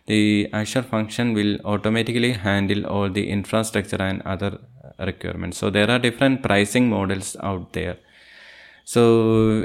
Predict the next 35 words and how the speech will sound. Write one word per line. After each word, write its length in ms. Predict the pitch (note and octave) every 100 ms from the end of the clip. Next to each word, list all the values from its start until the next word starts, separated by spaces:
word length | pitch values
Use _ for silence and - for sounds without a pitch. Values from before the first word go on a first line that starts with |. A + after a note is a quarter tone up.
| -
if 200 | B2+ B2
you 360 | C#3+ C#3 C3+
think 180 | C#3 D3
about 480 | D3 B2+ B2+ B2+ - -
one 200 | A2+ B2+
of 100 | D3
the 100 | C#3
pricing 460 | G#2+ G2+ G2+ A2 G#2
model 300 | G2 G2+ F#2+
called 260 | G2+ G2+
the 80 | G2+
consumption 1120 | G2 G2 F#2+ A2 G#2+ - A#2+ F#2 - - - -
pattern 400 | G2 F#2 G2 F#2
model, 380 | F2 E2+ F#2+ D3 - _ _ _ - B1+
he-, 480 | G#2+ G2+ - - _
there 440 | G2+ A2+ A2+ B2 -
you 160 | A#2 B2
pay 520 | A#2+ B2 C#3+ - - - - -
for 200 | A#2 A2
Microsoft 800 | G#2 G2 G#2 G2 G#2 G2 - -
for 260 | - - G#2+ G2+
the 100 | G#2+ -
actual 400 | G2 G2+ - A#2
time 380 | - G#2+ G#2 G#2
you 160 | G2+ F#2+
are 80 | F#2+
using 400 | F#2 - G2+ F#2+
the 120 | A#2 - - - E2
Azure 260 | F2+ F#2+ -
function. 420 | F2+ F2 - D#2+ -
So 100 | -
that 220 | F#2 G2 G#2
means, 340 | A#2 A#2 - - - - - -
uh, 180 | G2+ F#2+
if 340 | F2 A2 -